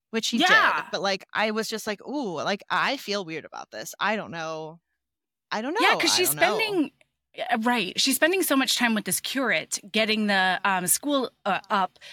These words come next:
Speaker 2: And we're not telling you about all of those conversations because it turns out he is not the hero.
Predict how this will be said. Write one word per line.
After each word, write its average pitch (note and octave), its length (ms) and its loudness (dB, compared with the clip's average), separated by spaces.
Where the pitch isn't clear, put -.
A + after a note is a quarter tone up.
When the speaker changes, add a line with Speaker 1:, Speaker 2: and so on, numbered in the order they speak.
Speaker 2:
And C4 100 6
we're C4+ 80 6
not D4 220 4
telling B3+ 340 2
you A#3 100 4
about G#3 140 2
all F#3+ 200 2
of F3+ 80 -6
those F3+ 140 -4
conversations F#3+ 680 -2
because A3+ 220 -2
it A3 140 -2
turns B3 240 4
out G#3+ 120 4
he B3 160 2
is G#3 140 2
not A3 240 2
the G3+ 80 -6
hero. D#3 460 -4